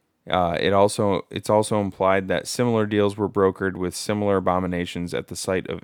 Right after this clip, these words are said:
every major city in the world, even yours. It's also implied that all myths of gods ever, including the Ab-, Abrahamic deity, are sa-,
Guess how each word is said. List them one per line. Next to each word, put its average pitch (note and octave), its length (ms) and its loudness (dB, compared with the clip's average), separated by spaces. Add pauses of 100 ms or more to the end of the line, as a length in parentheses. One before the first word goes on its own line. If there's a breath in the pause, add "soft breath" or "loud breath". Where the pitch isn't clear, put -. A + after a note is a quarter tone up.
every G#2 280 -2
major F#2 400 -4
city F2+ 340 -6
in F2+ 220 -8
the E2+ 60 -6
world, F2+ 520 -2
even F#2 300 -4
yours. - 380 -2 (520 loud breath)
It's G#2 180 -2
also A2 420 4
implied G2 400 2
that F2+ 120 2
all G2+ 240 4
myths G#2 400 0
of F#2+ 180 -2
gods F2+ 440 0 (100)
ever, F#2+ 360 2
including G2+ 880 -4
the F#2 540 -6
Ab-, G2 220 -4 (180)
Abrahamic G#2 640 -2
deity, F#2 480 -2
are F2 220 0
sa-, - 500 -4